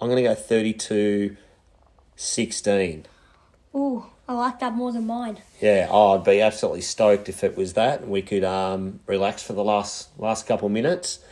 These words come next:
Speaker 1: Um,
Speaker 2: And we can relax next week.
Speaker 1: Yes, well, that's, that's the thing. I, I really hope the guys can win this game, send us through to a prelim. Um, but the, you know,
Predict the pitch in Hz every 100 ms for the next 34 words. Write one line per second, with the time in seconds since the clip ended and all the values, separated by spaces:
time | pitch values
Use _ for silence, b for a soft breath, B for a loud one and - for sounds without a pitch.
0 | b b b - 95 98 101 101 285 294
1 | 302 269 285 285 294 285 277 - - 302
2 | - 330 381 - - B B _ 107 120
3 | 107 - - 113 110 127 - - - -
4 | 127 131 - 113 - 127 98 95 - 104
5 | 110 127 131 117 104 110 95 - - -
6 | 98 110 107 107 - 98 104 123 120 117
7 | - - - - - 104 104 104 104 -
8 | - 113 110 - 107 98 92 - 98 95
9 | 98 98 B B B B B - 98 98
10 | 95 90 90 b b b - - _ 120
11 | 117 - 113 - - - - 127 123